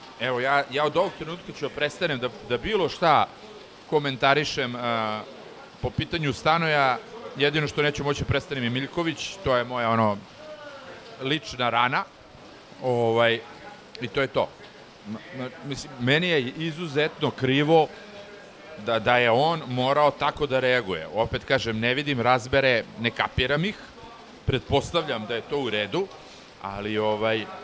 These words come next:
ali da, da, da trener sazove konferenciju, da dođu navijači, da ga pitaju sve, ako ništa, brate, svaka ti čast,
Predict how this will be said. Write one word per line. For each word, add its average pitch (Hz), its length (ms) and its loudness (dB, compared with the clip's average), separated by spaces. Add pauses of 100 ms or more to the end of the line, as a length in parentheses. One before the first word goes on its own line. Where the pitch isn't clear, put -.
(500)
ali 98 240 -2 (260)
da, 117 60 -6 (120)
da, 117 140 0 (120)
da 117 120 -2
trener 143 580 -2 (680)
sazove 135 560 -2
konferenciju, 131 880 -2
da 110 140 4
dođu 127 340 6
navijači, 117 600 2
da 113 60 0
ga 107 200 -4
pitaju 131 360 0
sve, 135 400 0 (840)
ako 117 240 -2
ništa, 123 260 2
brate, 107 400 2
svaka 131 320 0
ti - 120 -2
čast, 131 280 2